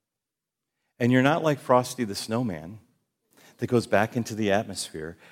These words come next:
and then circles around and comes back as snow. There is no reincarnation. It says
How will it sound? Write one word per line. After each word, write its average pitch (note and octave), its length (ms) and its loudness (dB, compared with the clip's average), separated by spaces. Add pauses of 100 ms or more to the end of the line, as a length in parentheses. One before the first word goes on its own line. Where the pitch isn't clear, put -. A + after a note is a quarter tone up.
(140)
and G2 160 -10
then F#2 240 -12
circles G#2 460 -10
around G2+ 400 -6
and E2+ 80 -14
comes F#2+ 220 -14
back G2 260 -4
as G#2+ 80 -10
snow. F#2+ 260 -6
There A2+ 180 0
is A2 200 -2
no A#2+ 140 0
reincarnation. A2 880 -2
It G#2+ 120 -4
says A2 240 0